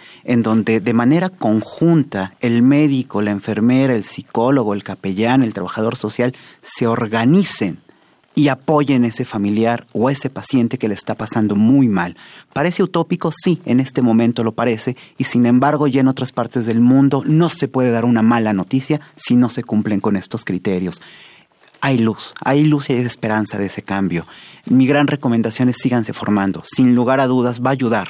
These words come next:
Esta educación nos va a ayudar a transformar estas prácticas que estamos llevando a cabo. La recomendación que doy a los familiares y que doy a los pacientes: déjense ayudar. Yo sé que la cuestión psicológica puede tener estigmas, puede traer mucho estigma en el apoyo,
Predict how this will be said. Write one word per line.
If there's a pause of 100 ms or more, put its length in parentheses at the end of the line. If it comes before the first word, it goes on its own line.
Esta
educación
nos
va
a
ayudar
a
transformar
estas
prácticas
que
estamos
llevando
a
cabo. (460)
La
recomendación
que
doy
a
los
familiares
y
que
doy
a
los
pacientes: (500)
déjense
ayudar.
Yo
sé
que
la
cuestión
psicológica
puede
tener
estigmas, (320)
puede
traer
mucho
estigma
en
el
apoyo,